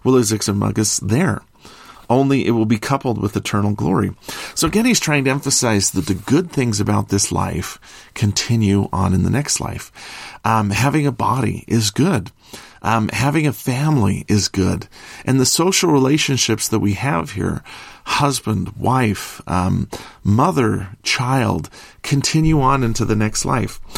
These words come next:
Sociality is just a really broad word that means social interaction. It, it, it's basically saying that the things that make our lives worth living here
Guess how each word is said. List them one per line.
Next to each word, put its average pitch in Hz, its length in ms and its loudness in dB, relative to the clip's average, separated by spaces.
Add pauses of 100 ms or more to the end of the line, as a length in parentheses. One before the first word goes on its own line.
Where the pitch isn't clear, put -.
(220)
Sociality 170 600 2
is 127 120 2
just 135 160 0
a 120 60 4
really 117 400 4
broad 131 260 0
word 123 300 0
that 107 100 0
means 107 440 0
social 135 520 2
interaction. 107 760 0 (1160)
It, - 200 2
it, 127 240 0
it's 127 160 0
basically 151 440 2
saying 131 340 0
that 117 120 0
the - 80 -4
things 139 360 0
that 127 100 0
make 120 240 -2
our 117 120 0
lives 113 360 -2
worth 107 180 0
living 107 480 0
here 120 420 0